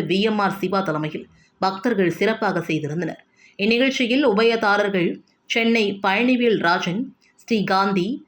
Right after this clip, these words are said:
பி வி ஆர் என்டர்பிரைசர் சண்முகம், சிவகேசரி,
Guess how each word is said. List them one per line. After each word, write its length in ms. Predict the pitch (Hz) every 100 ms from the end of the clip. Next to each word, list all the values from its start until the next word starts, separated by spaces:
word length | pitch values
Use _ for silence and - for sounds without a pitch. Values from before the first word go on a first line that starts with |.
| _ _ -
பி 120 | 262 285
வி 120 | 262 240
ஆர் 200 | 226 233 -
என்டர்பிரைசர் 800 | 196 202 233 220 208 202 214 196
சண்முகம், 480 | 180 196 196 160 247 - _ _ _ _ _ _ _ _ -
சிவகேசரி, 680 | 240 247 247 220 202 196